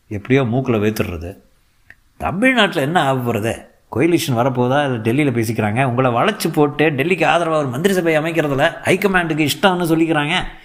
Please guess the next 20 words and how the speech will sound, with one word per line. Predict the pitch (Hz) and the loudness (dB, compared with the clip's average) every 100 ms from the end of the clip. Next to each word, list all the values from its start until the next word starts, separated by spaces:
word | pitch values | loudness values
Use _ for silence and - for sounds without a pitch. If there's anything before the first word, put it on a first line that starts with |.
| - - | -20 -10
இந்தியா | - 202 208 | -2 2 2
டுடேல | 165 175 170 | 2 0 0
கூட | 170 | 0
ஒரு | 190 | 2
ஆர்டிக்கல் | 151 180 175 170 156 | 2 0 0 0 0
வந்ததை | 160 143 | 0 2
பாத்தீங்களா? | 170 160 139 135 - | 0 0 -2 -2 -4
ஒவ்வொரு | 123 180 202 185 - | -2 0 0 0 0
ஸ்டேட்டா | 185 190 | 2 2
அனலைஸ் | 165 170 156 | 2 0 -2
பண்ணியிருந்தான்." | 143 135 110 117 123 - - _ _ _ _ - - - _ _ _ - - - | -2 -2 -2 -4 -8 -16 -20 _ _ _ _ -18 -18 -20 _ _ _ -16 -14 0
"பாத்தியா | 120 131 | 2 2
தம்பி, | 113 113 117 143 85 - - _ - - - - | 0 0 0 0 -2 -10 -20 _ -20 -20 -20 -8
எங்கேயா | 120 190 | -2 2
அந்த | 190 143 | 2 2
பத்திரிக்கை? | 120 131 117 107 | -2 -2 0 0
ரெண்டு | 113 135 | 0 0
மூணு | 143 | 0
காப்பி | 139 160 139 | 2 2 2
வாங்கிரு. | 123 104 80 78 | -2 -4 -8 -12